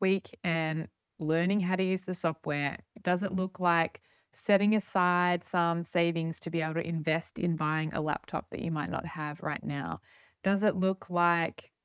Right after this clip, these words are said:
uh, really taking that time to study different kinds of instructional documents that you can find around the home or in your local library or in your local,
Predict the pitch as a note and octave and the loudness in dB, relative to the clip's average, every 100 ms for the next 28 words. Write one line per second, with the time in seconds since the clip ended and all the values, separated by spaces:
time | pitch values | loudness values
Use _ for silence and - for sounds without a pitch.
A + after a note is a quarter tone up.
0 | - E3 D#3+ D#3+ E3+ F#3 G#3+ A3 A3+ A3+ | -8 -6 -4 -4 -4 0 2 4 4 4
1 | A3+ A3+ - G3 G#3 A#3+ A#3 A3 - - | 2 0 0 -2 0 2 2 2 -4 -6
2 | F3+ F3+ F3+ F#3 - F3 E3+ E3+ - - | -2 0 0 -2 -2 0 0 -2 -4 -2
3 | F#3 F#3+ G3+ F3+ F#3 F3 E3+ E3 D#3+ D3+ | 0 2 2 0 -2 -4 -4 -4 -2 -4
4 | D#3 - D#3+ - D#3+ C#3 C#3+ D3+ C#3 - | -4 -4 -6 -4 -4 -4 -4 -4 -6 -6
5 | - - E3 - D3 D3+ D#3 - D3 D3 | -6 -6 -6 -6 -4 -4 -4 -4 -4 -4
6 | C3+ C3+ D3+ C#3+ G3+ F#3+ F#3 F3 - D3 | -4 -6 -6 -2 0 2 2 0 -2 -2
7 | C#3+ D3 C#3+ C#3+ C#3+ D3 C#3 C#3+ E3+ F#3 | -2 -2 0 -2 -2 -6 -2 0 2 2
8 | F3 D#3 D3+ D3 C#3+ D3 E3 D3+ D3+ | 0 0 -2 0 0 -2 -2 -4 -4